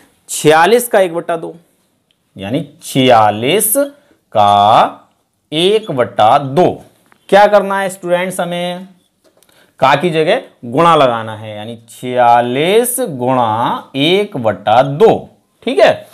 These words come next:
अब इस दो से ये छियालीस पूरा पूरा विभाजित हो रहा है, तो हमें क्या करना, दो से छियालीस को भाग दे देना है,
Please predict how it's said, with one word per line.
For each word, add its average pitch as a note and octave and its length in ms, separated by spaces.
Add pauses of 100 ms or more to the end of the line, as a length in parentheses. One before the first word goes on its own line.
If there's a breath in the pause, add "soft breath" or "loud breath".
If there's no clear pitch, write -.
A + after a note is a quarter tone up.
(280 loud breath)
अब F3+ 120
इस A#3 140
दो E3 420
से A3+ 180
ये A#3 120
छियालीस G3+ 460
पूरा G3 320
पूरा E3 280
विभाजित F3+ 540
हो A#2+ 100
रहा A2+ 140
है, B2+ 80
तो D3+ 120
हमें E3+ 160
क्या F3+ 120
करना, E3 300
दो E3 240
से F#3+ 160
छियालीस D#3 360
को F3+ 100
भाग C3+ 260
दे G#2 160
देना E2 200
है, F2 140